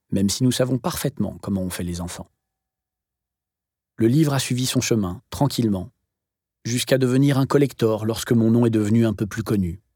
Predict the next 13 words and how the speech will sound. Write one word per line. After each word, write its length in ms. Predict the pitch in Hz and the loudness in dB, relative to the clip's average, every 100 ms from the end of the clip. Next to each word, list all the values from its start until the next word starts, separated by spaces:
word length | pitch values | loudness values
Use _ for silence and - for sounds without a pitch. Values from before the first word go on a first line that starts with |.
| _ _ _ _ _ _ - | _ _ _ _ _ _ -2
Et 120 | 107 | 4
aujourd'hui, 600 | 113 110 107 98 92 95 _ - | 4 4 2 0 -4 -6 _ 0
le 120 | 107 | 0
voilà 320 | 104 98 95 | 2 0 0
qui 160 | - 107 | -4 -6
renaît. 380 | 92 80 76 _ _ _ _ _ _ _ _ _ _ _ _ _ _ _ _ _ _ _ | -4 -8 -10 _ _ _ _ _ _ _ _ _ _ _ _ _ _ _ _ _ _ _
La 100 | 95 | -6
cabine 320 | 101 117 131 143 | 0 2 4 2
de 80 | |
Parade 320 | 127 135 127 117 | 2 0 0 2
Road 240 | 117 123 | 2 2
n'existe 420 | 113 101 107 - | 0 -2 -4 -6
plus. 260 | 101 - | -8 -10